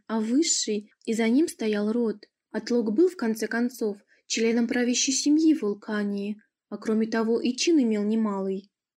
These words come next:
Министр торговли — это вам не просто так. Подключил бы связи, заплатил бы самым лучшим агентам, но дело обстояло намного сложнее. Девчонка оказалась тайным агентом Залки, и ведь предупреждали же, что связался со шпионкой.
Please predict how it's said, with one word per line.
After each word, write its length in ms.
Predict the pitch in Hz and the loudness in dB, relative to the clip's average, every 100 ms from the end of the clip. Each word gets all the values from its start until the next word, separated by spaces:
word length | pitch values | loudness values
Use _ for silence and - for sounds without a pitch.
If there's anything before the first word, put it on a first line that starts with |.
| _ _ _ | _ _ _
Министр 460 | 247 254 262 262 247 | -2 2 2 0 -2
торговли — 540 | 254 254 254 349 294 | 0 0 2 4 4
это 160 | 233 214 | 2 0
вам 160 | 226 254 | 2 0
не 80 | |
просто 400 | 294 392 320 214 | 2 0 0 -4
так. 420 | 208 196 185 - _ _ | -6 -8 -8 -14 _ _
Подключил 480 | 233 226 262 262 349 | -8 -2 -2 2 2
бы 100 | 220 | 0
связи, 720 | - 208 196 202 202 240 - _ | -4 -4 -2 -2 -2 -4 -6 _
заплатил 540 | 202 220 226 226 233 220 | -4 -4 0 -2 0 0
бы 100 | 240 | 0
самым 380 | 247 254 269 294 | 0 2 4 2
лучшим 280 | 294 294 | 2 2
агентам, 680 | 311 285 226 196 196 202 202 _ | 2 2 0 -2 -4 -6 -8 _
но 160 | 226 233 | -2 -2
дело 300 | 226 277 247 | 2 2 2
обстояло 500 | - - 214 214 214 | -2 -10 -6 -4 -2
намного 360 | 220 226 220 | 0 0 0
сложнее. 840 | 233 254 262 269 247 214 196 202 - _ - | -2 -2 -2 0 0 0 -2 -4 -8 _ -6
Девчонка 640 | 220 226 - 359 349 330 | -4 -4 -2 -2 0 0
оказалась 500 | 311 294 285 277 277 | 0 2 2 2 0
тайным 400 | - 247 240 247 | -2 -2 0 2
агентом 460 | 247 226 220 226 233 | 0 0 -2 0 -2
Залки, 680 | 240 254 - 233 208 208 208 _ _ - | 0 -2 -4 -4 -2 -2 -6 _ _ -6
и 100 | 220 | -2
ведь 220 | 233 - | -2 -2
предупреждали 840 | 269 262 285 277 240 208 214 226 226 | -6 -4 -2 0 0 0 -2 0 0
же, 340 | 220 208 208 _ _ | -2 -4 -8 _ _
что 200 | - 226 | -6 -6
связался 560 | 220 214 220 233 262 214 | -2 -2 0 -2 -2 -4
со 140 | 208 | -4
шпионкой. 880 | - 233 226 214 202 196 202 202 | -4 -2 0 0 -2 -4 -6 -6